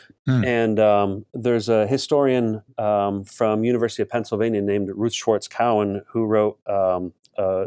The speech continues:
Speaker 2: this legendary book, More Work for Mother.
Speaker 1: Hmm.
Speaker 2: And it's about the automation of homework in the twentieth century, um, the introduction of, uh,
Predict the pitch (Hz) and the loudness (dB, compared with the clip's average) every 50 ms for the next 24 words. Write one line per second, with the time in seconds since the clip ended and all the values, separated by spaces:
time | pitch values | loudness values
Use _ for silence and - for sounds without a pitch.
0 | - - 104 101 95 - 107 113 139 151 131 131 113 107 104 98 92 95 117 107 | -6 -6 -6 -6 -4 0 4 4 4 4 4 0 0 2 2 2 2 2 2 0
1 | 98 - - 117 117 113 107 104 107 107 - - - 101 92 98 95 101 120 139 | 0 -2 -2 0 2 2 4 2 0 -2 -4 -6 -4 -2 0 0 0 2 2 0
2 | 156 156 _ - - - - - - - - - - _ _ - - 147 139 127 | -2 -2 _ -16 -20 -20 -20 -20 -20 -20 -20 -20 -20 _ _ -4 -2 0 2 2
3 | 147 147 160 156 - 160 160 165 160 165 - - 147 147 156 151 143 139 139 135 | 4 2 2 2 2 2 2 2 4 2 2 4 6 4 6 4 4 2 0 0
4 | - - 127 113 107 - 123 123 123 127 120 113 110 - - 113 110 107 - - | 0 -2 -2 -2 0 0 0 0 2 2 0 0 -2 -2 -2 -2 -2 -2 -4 -4
5 | - 120 113 110 107 - - - 104 101 101 - - 101 98 98 98 95 _ _ | -4 -2 -2 -2 -2 -4 -4 -4 -4 -4 -4 -4 -2 -2 -2 -2 -2 -6 _ _
6 | - - 101 95 95 92 92 92 92 90 98 110 123 110 - - 110 107 104 104 | -12 -8 -6 -4 -4 -4 -4 -4 -6 -4 -4 -4 -6 -6 -4 -2 0 0 0 0
7 | - - 104 101 101 98 98 92 90 92 - - _ - - 98 95 92 90 90 | -2 -6 -4 -2 0 0 -2 -2 -4 -8 -14 -20 _ -8 -4 -2 0 0 0 0
8 | 90 | 0